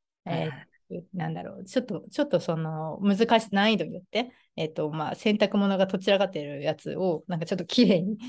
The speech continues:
Speaker 1: あの、整えるみたいな、かた-、
Speaker 2: うん、
Speaker 1: 元の場所に戻す。
Speaker 2: うん、うん。
Speaker 1: そういうのはちょっと重ためなんで、十、十ペイみたいな
Speaker 2: うん、うん。
Speaker 1: 風にしてて。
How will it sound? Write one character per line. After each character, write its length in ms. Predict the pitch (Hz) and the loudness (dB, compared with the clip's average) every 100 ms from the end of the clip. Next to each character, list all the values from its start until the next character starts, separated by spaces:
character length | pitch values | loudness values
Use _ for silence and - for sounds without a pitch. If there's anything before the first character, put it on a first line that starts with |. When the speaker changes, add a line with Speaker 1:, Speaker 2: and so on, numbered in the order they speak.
| - | -10
Speaker 1:
あ 120 | - 202 | -4 -4
の、 120 | - | -2
整 360 | 180 180 180 165 | 0 2 2 0
え 40 | |
る 80 | - | -2
み 60 | |
た 80 | - | -10
い 20 | |
な、 60 | - | -6
か 140 | 180 | -4
た-、 200 | 175 165 - - | -2 -2 -4 -6
Speaker 2:
う 60 | 165 | 0
ん、 20 | |
Speaker 1:
元 180 | 185 135 | 0 0
の 60 | |
場 100 | - | -4
所 60 | 156 | -4
に 60 | 139 | -4
戻 120 | 127 - | -8 -8
す。 60 | |
Speaker 2:
う 40 | 139 | -4
ん、 40 | |
う 20 | 131 | -4
ん。 80 | 127 - _ | -6 -16 _
Speaker 1:
そ 140 | - 208 | -2 2
う 20 | |
い 160 | 214 202 | 4 4
う 40 | |
の 100 | 185 | 6
は 140 | 202 | 4
ち 100 | 185 | 4
ょ 20 | 175 | -2
っ 40 | |
と 100 | 160 | -4
重 280 | - 170 170 | -2 2 4
た 140 | 180 | 4
め 120 | 175 | 4
な 140 | 165 160 | 2 0
ん 60 | |
で、 120 | 143 139 | -4 -6
十、 220 | 160 160 _ _ | -6 -6 _ _
十 120 | - 175 | -10 -8
ペ 200 | - 165 | -2 -2
イ 140 | - 175 | -2 -12
み 80 | |
た 80 | 165 | -12
い 60 | 196 | -12
な 120 | - _ - | -14 _ -10
Speaker 2:
う 60 | |
ん、 380 | 156 139 - 143 | -6 -6 -6 -10
う 80 | 151 | -8
ん。 260 | 143 135 143 _ _ _ _ _ | -6 -6 -12 _ _ _ _ _
Speaker 1:
風 220 | - 165 | -6 -4
に 100 | 147 | -6
し 80 | 139 | -10
て 140 | - - | -16 -14
て。 320 | 151 170 | -12 -14